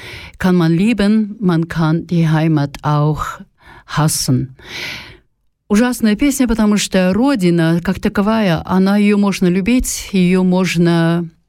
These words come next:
да, ее можно перед ней преклоняться, а можно ее и ненавидеть. Родина. М, Родина, возвращаться на родину. Я не знаю, как вы себя чувствуете, но мне кажется, это очень тяжелый вопрос для многих людей сейчас,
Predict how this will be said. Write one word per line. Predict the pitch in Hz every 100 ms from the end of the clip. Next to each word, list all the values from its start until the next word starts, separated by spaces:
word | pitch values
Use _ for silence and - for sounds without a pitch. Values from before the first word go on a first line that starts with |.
| _ _ - - - -
да, | 180 196 180 -
ее | 185 185 196
можно | 175 170 170
перед | 165 175 165
ней | 196
преклоняться, | 196 170 175 160 190 233 - 247
а | -
можно | 170 175 170
ее | 175 165 156 165 165 -
и | 190 202 -
ненавидеть. | - 170 170 190 - 170 165 160 147 170 170 147 135 - - - - - - - -
Родина. | 208 254 220 175 160 147 151 -
М, | 185 196 - _ _ _ _ _
Родина, | - 214 254 294 277 254
возвращаться | 220 214 208 - 254 254 220
на | 202 196
родину. | 240 240 175 165 156 151 160 _ _ _ _ _ _ _ _ _
Я | 175 185
не | 214
знаю, | 226 262 175
как | 233 226 220
вы | 180
себя | 175 170 175
чувствуете, | - 254 - 240 233 240
но | 226 202 220
мне | 208 190
кажется, | 190 196 196 165 180
это | 170 165
очень | 165 180
тяжелый | 170 180 175 156
вопрос | 156 156 202 196
для | 180
многих | 170 185 208 180 180
людей | 170 165 185 220
сейчас, | 226 - - 220 240 - -